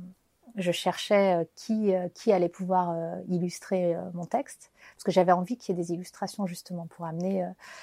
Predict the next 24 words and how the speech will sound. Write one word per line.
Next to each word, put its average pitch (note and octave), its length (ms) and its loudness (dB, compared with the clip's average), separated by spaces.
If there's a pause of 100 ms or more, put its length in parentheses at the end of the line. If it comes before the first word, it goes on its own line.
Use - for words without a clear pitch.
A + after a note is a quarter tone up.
(340)
quelque - 260 -8
chose F3+ 220 -6
d'un F3 120 0
petit - 140 -8
peu, G3 200 -4
euh, F3 300 4 (1600)
j'ai, F#3 260 4
j'ai, F#3 220 0
j'ai F3+ 160 0
pas C4 120 -2
envie A#3 120 2
de F#3+ 40 0
dire F#3+ 160 4
léger F#3+ 300 4
parce - 160 -8
que E3+ 160 0
justement E3+ 360 -6
les F3+ 160 0
illustrations F3+ 400 -6
sont G3 140 -6
pas F#3+ 120 -2
légères, F3 480 -4
mais, F3 360 2
euh, E3+ 220 0